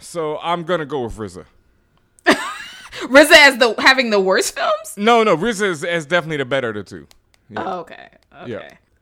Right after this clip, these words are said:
Speaker 2: So rza was in a, has been in a lot of movies. He was in G I Joe Retaliation. We mentioned The Man with the Iron Fist.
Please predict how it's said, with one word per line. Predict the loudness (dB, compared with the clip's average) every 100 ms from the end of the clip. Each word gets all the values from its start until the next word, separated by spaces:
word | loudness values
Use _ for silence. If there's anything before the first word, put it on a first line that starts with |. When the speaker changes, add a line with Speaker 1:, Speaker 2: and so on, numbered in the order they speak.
| _ _ _ _
Speaker 2:
So | -6 2 2 2 -2 -6
rza | -6 -4 -4 -2
was | 0 0 -4
in | -8 -6
a, | -6 -8
has | -14 -18 -8 -6 -6
been | -8
in | -10
a | -12
lot | -10 -10
of | -10
movies. | -12 -12 -14 -14 -16 -20
He | -16 -14
was | -12 -12 -10
in | -6 -4 -4 -6 -8
G | -8 -6
I | -6
Joe | -8
Retaliation. | -10 -10 -10 -8 -6 -8 -8 -10 -8 -8 -10
We | -12
mentioned | -14 -14 -14 -14
The |
Man | -14 -14 -14
with | -16
the |
Iron | -14 -14 -14
Fist. | -10 -6 -6 -6 -12 -16